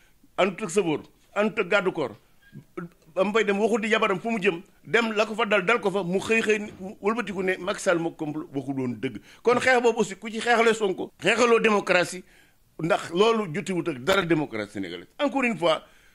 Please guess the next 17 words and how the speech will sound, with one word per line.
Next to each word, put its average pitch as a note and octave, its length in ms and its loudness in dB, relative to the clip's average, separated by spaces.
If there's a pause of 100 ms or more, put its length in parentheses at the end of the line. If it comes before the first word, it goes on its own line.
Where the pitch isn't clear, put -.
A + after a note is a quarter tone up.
(220)
nañu F3 260 2
bàyyi E3 340 0
Sénégal D3 440 0
yi B2+ 100 -2
ñuy C3+ 260 2
foyee, A2+ 360 -4 (520)
nañu C#3+ 220 0
bàyyi C#3 240 -2
Sénégal B2 400 -6
yi A#2 60 -6
ñuy A#2+ 260 -6
caaxaane, C3 420 0 (540)
nañuy E3 380 2
wax D3+ 200 0 (120)
dëgg. D3+ 180 2 (460)
Sénégal A#3+ 360 2
nag, A#3+ 120 -2